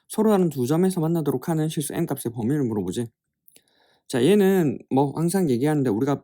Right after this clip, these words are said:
풀이 방법이 두 가지라고, 판별식 D랑 알디.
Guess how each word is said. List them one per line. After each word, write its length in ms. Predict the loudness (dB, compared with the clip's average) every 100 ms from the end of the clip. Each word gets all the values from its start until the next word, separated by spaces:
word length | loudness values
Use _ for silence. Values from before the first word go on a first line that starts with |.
| _
풀이 160 | -4 -2
방법이 420 | 0 -2 -4 -6
두 140 | -4
가지라고, 600 | -2 -2 -2 -2 -2 -2 -4
판별식 480 | -4 -2 -4 -8
D랑 480 | -2 2 4 2 -2 -4
알디. 520 | -2 -2 -2 -4